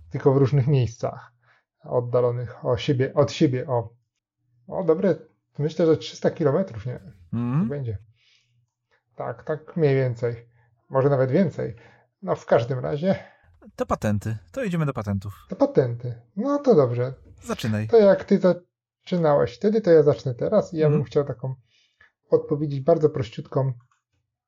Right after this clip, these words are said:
Speaker 1: technikę ustalania priorytetów. I to jest technika A B C D w wersji mocno minimalistycznej. I każda literka odpowiada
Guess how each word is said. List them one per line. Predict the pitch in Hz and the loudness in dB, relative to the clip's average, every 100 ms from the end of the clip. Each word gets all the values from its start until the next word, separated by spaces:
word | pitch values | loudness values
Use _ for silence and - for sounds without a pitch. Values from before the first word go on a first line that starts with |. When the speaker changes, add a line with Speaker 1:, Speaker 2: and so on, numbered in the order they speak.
| _ _ - - | _ _ -14 -4
Speaker 1:
technikę | 127 175 196 156 | -2 0 4 4
ustalania | 120 135 147 208 | 4 0 4 4
priorytetów. | 202 160 180 240 226 123 117 127 120 - _ _ _ _ _ _ - | 4 4 6 6 2 0 0 -4 -6 -14 _ _ _ _ _ _ -8
I | 208 | 2
to | |
jest | 175 175 - - - - | 4 2 -6 -20 -20 -10
technika | - 120 202 185 | -6 0 2 2
A | 156 | 2
B | 143 | 2
C | - 139 | 0 -2
D | 117 - 214 - _ _ _ _ - _ _ - | -2 -2 -4 -8 _ _ _ _ -20 _ _ -10
w | 123 | 2
wersji | 165 - 165 | 2 2 -2
mocno | 147 165 170 160 | 2 2 2 0
minimalistycznej. | 147 139 139 131 123 - 120 139 143 220 - _ _ _ _ _ _ _ _ - | 0 0 -2 -4 -6 -12 -14 -10 -8 -10 -12 _ _ _ _ _ _ _ _ -6
I | 214 254 - _ _ _ | -4 -4 -10 _ _ _
każda | 185 156 147 | 0 2 4
literka | 135 131 160 160 156 | 2 2 2 4 2
odpowiada | 151 131 143 147 147 | 2 2 4 4 2